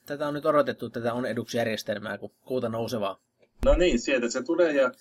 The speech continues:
Speaker 2: ja, ja henkilökohtainen, eh, ympäristö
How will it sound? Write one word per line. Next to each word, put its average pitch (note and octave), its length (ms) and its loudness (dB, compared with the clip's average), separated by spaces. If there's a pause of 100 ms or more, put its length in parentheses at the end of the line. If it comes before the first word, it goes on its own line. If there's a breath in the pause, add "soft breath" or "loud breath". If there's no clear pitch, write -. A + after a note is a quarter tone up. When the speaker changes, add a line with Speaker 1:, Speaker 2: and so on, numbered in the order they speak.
(240 soft breath)
Speaker 2:
ja, C3+ 80 6
ja C3+ 180 6
henkilökohtainen, C3+ 1400 -4 (400 soft breath)
eh, B2 400 2 (600)
ympäristö C3 680 0